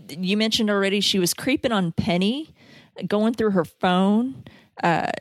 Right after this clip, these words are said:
clearly looking like she's gathering some information from them. So, yeah, so she can learn their weaknesses or their strengths and learn to manipulate them. I mean, of course, the more information that you have, um,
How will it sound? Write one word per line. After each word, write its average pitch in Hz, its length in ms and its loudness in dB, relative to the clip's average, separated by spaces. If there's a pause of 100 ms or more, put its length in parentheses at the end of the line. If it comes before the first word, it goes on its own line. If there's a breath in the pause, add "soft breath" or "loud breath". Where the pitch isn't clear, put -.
(260)
clearly 247 560 2
looking 220 320 2
like 202 180 2
she's - 220 0
gathering 190 380 4
some - 180 -2
information 185 680 0
from 190 280 0
them. 196 280 2
So, 170 340 2
yeah, 202 340 2
so - 220 0
she 196 180 0
can 175 320 0
learn 175 400 0
their 165 180 0
weaknesses 269 640 -2
or 190 120 2
their 165 140 -2
strengths 220 640 -2
and 170 220 -4
learn 175 220 0
to 185 140 -2
manipulate 185 640 2
them. 175 260 2
I 165 60 2
mean, 165 160 -4
of 190 140 -10
course, 170 220 0
the 175 100 -4
more 165 140 -2
information 165 480 -2
that - 100 -2
you 180 140 0
have, 190 480 0 (500 loud breath)
um, 170 500 2